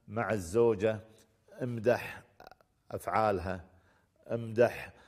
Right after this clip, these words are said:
خدمتها لك، امدح تربيتها لأولادك وتدريسها لعيالك وس-، وسهرها عليهم لمن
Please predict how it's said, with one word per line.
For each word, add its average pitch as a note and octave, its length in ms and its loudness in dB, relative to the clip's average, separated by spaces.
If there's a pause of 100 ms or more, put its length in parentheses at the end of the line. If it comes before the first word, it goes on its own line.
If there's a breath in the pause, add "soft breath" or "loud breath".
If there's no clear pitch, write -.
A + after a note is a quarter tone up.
(200 soft breath)
خدمتها G#2+ 640 -2
لك، G#2+ 340 -2 (140)
امدح B2 500 0
تربيتها A#2 640 2
لأولادك A2 920 2 (220 loud breath)
وتدريسها G#2+ 1080 0
لعيالك A2 840 -2 (420 loud breath)
وس-، C#3 200 0
وسهرها B2+ 800 4
عليهم A2+ 560 2
لمن A#2 440 -4